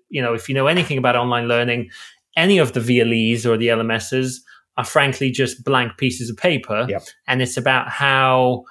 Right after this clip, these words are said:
Speaker 1: and what you, you build and how, you know, how you, you, you curate and create content, um,
Speaker 2: Yeah.
Speaker 1: on those courses. So
Speaker 2: Exactly.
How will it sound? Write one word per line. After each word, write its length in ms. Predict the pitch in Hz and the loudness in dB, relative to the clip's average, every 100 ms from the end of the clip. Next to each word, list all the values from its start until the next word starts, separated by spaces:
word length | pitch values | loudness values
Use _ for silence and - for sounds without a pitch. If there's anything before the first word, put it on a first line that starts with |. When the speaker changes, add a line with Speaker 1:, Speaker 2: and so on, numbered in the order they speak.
| - _ - | -20 _ -4
Speaker 1:
and 220 | 131 131 | -2 2
what 240 | 135 131 196 | 2 0 -2
you, 180 | 123 131 | -2 2
you 440 | 131 123 123 127 | 2 0 0 -2
build 460 | 123 139 135 131 131 | 0 2 2 2 0
and 120 | 120 | 0
how, 300 | 110 127 131 | 0 -2 -2
you 180 | - 139 | -4 -2
know, 100 | 120 | -2
how 160 | 107 127 | 0 2
you, 220 | 131 127 | 2 2
you, 420 | 120 120 123 117 | 0 -2 -4 -4
you 180 | 139 120 | -8 -10
curate 640 | 110 - 147 127 120 123 120 | -10 -6 -2 2 2 2 -2
and 180 | 117 107 | -8 -8
create 580 | - 123 120 117 113 - | -8 -4 -2 -2 -4 -8
content, 720 | - 120 117 120 117 113 - - - - - - - - | -6 -4 -4 -4 -4 -6 -12 -18 -18 -18 -14 -14 -10 -6
um, 540 | 120 113 113 120 117 95 _ _ _ _ - | -4 -4 -6 -8 -12 -16 _ _ _ _ -10
Speaker 2:
Yeah. 120 | 98 - | -6 -2
Speaker 1:
on 140 | 135 | 0
those 180 | 131 - | 0 0
courses. 460 | - 165 - 113 | 0 0 0 -2
So 140 | - 135 | 2 2
Speaker 2:
Exactly. 360 | - - 101 | 0 -4 -6